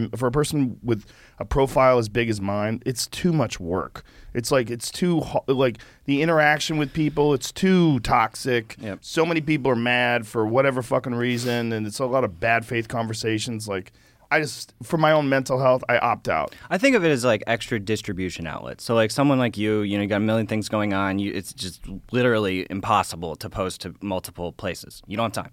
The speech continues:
Speaker 1: Is there an
Speaker 2: So
Speaker 1: app that allows you to d-, do, to post something to, like, a, a shitload of places?
Speaker 2: We ha-, well, we have import, auto importing from YouTube and Twitter,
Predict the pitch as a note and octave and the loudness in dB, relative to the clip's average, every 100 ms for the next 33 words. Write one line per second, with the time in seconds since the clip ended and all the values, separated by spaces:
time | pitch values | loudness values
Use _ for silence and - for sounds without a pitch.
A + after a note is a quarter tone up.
0 | _ - D#3+ G3+ D4+ C4+ B2 G2+ B2+ F3 | _ -10 -6 -4 0 2 2 2 2 0
1 | - C#3 A2+ A2 B2 C3 C3+ C3+ A2 G2 | 0 0 2 2 2 0 -2 0 -2 -4
2 | F#2+ F2+ G2+ G#2+ G#2+ - - - - A2+ | -6 -2 0 0 -2 -6 -10 -6 -2 -2
3 | A2+ A#2 A2+ A#2 A2 F2+ D#2 - - - | -2 -4 -4 -6 -6 -8 -8 -12 -12 -12
4 | - A#2 A#2+ C3+ C#3+ D3+ D3 D#3+ D#3+ C3+ | -8 -6 -4 -4 -4 -6 -6 -8 0 4
5 | G3 F3 C#3 C#3+ C#3 G3 F#3+ E3+ C3 B2+ | 6 4 4 4 6 4 4 4 2 0
6 | B2+ - B2 A#2 - A#2+ A#2+ A#2 A2 A#2 | -2 2 2 4 4 4 4 2 0 -2
7 | G#2+ F#2+ G#2 G#2+ G#2 G2 G2+ - G2 G2+ | -2 -4 -2 -2 -2 -2 -2 -2 -2 0
8 | B2 | -2